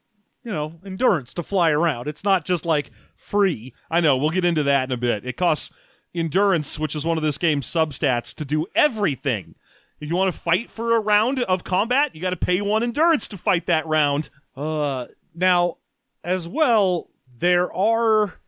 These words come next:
Speaker 1: <sighs> they don't really give a lot of stats for the bad guys in this,
Speaker 2: None.
Speaker 1: or at
Speaker 2: They
Speaker 1: all.
Speaker 2: just, they just mention the four kinds of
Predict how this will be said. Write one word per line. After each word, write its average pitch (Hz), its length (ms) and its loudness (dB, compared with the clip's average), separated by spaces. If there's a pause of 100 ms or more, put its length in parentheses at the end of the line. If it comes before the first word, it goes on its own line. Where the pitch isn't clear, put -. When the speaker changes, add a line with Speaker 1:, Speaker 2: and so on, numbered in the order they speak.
(840)
Speaker 1:
<sighs> - 800 -16
they 202 100 2
don't 339 160 -2
really 339 220 0
give 185 160 -2
a - 20 -2
lot 170 160 2
of 143 60 -6
stats 151 440 -2
for 135 380 -2
the 131 200 -10
bad 160 420 -2
guys 135 340 0
in 131 140 -4
this, 117 380 -6
Speaker 2:
None. 117 280 -6
Speaker 1:
or 180 140 2
at 151 60 2
Speaker 2:
They 147 80 2
Speaker 1:
all. 120 60 0
Speaker 2:
just, 123 140 -2
they 156 100 -4
just 143 200 -8
mention 139 400 -2
the 131 100 -2
four 135 300 -4
kinds 123 420 -4
of 113 220 -12